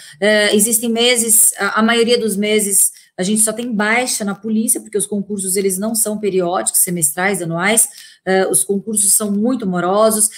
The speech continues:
não só existe uma morosidade na abertura dos concursos, como também uma morosidade na nomeação. Então, realmente, é, dois mil e oitocentos, três mil,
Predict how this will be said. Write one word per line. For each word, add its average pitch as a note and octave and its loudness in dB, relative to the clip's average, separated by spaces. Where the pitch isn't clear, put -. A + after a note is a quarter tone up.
não A3+ 2
só A#3 2
existe G#3+ 0
uma G3+ -4
morosidade G3 0
na G3 -2
abertura F#3 -2
dos E3 -6
concursos, A#3 -4
como A3 0
também G#3 0
uma G3 -2
morosidade F#3+ -2
na G#3 2
nomeação. A3 0
Então, G#3+ -2
realmente, G3+ -2
é, F#3 -2
dois F#3+ 2
mil G#3+ 0
e G3+ 2
oitocentos, G3+ -4
três G3 -4
mil, A3+ -4